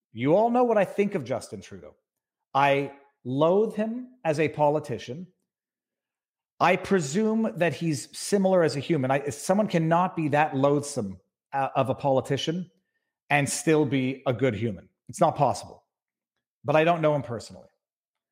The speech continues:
I loathe him as a politician. Um, I loathe him so much as a politician. He got me to run for office against his buddy in, in, in westbound N D G, Marc Garneau.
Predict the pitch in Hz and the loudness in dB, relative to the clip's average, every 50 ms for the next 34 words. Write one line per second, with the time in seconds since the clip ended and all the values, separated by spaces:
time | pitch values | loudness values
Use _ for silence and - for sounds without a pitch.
0 | _ _ _ 135 139 139 139 143 156 175 202 208 202 202 - - - - - _ | _ _ _ 0 0 2 2 2 2 4 4 4 2 0 -2 -8 -12 -16 -20 _
1 | _ _ _ - 135 120 135 123 120 123 127 113 107 - - 92 - - - - | _ _ _ -6 -4 -2 -2 -4 -2 -2 -4 -4 -4 -6 -10 -14 -18 -18 -20 -20
2 | _ _ _ _ _ _ _ _ _ _ _ _ _ _ _ - 131 123 123 120 | _ _ _ _ _ _ _ _ _ _ _ _ _ _ _ -4 -2 -2 -2 -2
3 | 120 117 - - _ _ _ _ _ _ _ _ _ _ _ - _ _ _ - | -4 -8 -12 -16 _ _ _ _ _ _ _ _ _ _ _ -20 _ _ _ 0
4 | 160 180 185 196 208 190 165 170 156 - - 190 175 175 185 180 - 170 170 139 | 2 2 4 4 2 2 0 -2 -4 -2 0 0 2 2 0 -2 -2 -4 -6 -2
5 | - 160 151 143 - 202 185 - - 135 127 113 - - _ _ _ _ _ _ | 0 2 2 2 0 -2 -4 -4 -4 -6 -6 -8 -12 -16 _ _ _ _ _ _
6 | _ _ _ _ _ - 214 277 330 226 233 233 233 240 240 220 196 220 226 226 | _ _ _ _ _ -2 0 2 2 2 0 2 0 0 0 2 2 2 2 0
7 | 170 190 196 202 220 247 247 - - 107 98 - - - _ _ _ _ _ _ | 0 0 0 0 0 0 -2 -6 -10 -14 -16 -18 -20 -20 _ _ _ _ _ _
8 | _ 175 160 135 185 196 196 196 - - - 123 180 190 180 160 139 - - - | _ -2 0 2 2 2 2 0 -2 -6 -4 0 0 2 2 0 -4 -8 -12 -14
9 | - _ _ _ _ _ _ _ _ _ _ _ _ _ _ _ _ _ _ _ | -18 _ _ _ _ _ _ _ _ _ _ _ _ _ _ _ _ _ _ _
10 | _ _ _ _ _ _ - 131 120 190 185 180 180 160 165 165 170 180 180 165 | _ _ _ _ _ _ -8 -2 2 2 2 4 2 0 -2 -2 -4 -4 -4 -6
11 | 170 - 180 156 160 147 139 175 185 185 185 - 190 170 165 165 165 160 139 156 | -4 -4 -6 -4 -4 -2 0 0 0 0 0 -2 -2 -2 -2 -4 -6 -6 -6 -6
12 | 151 127 160 180 165 151 156 156 151 151 - 151 147 143 165 180 156 135 156 151 | -6 -6 -4 -4 -2 0 0 0 -2 -2 -2 -2 0 2 2 2 2 2 0 -2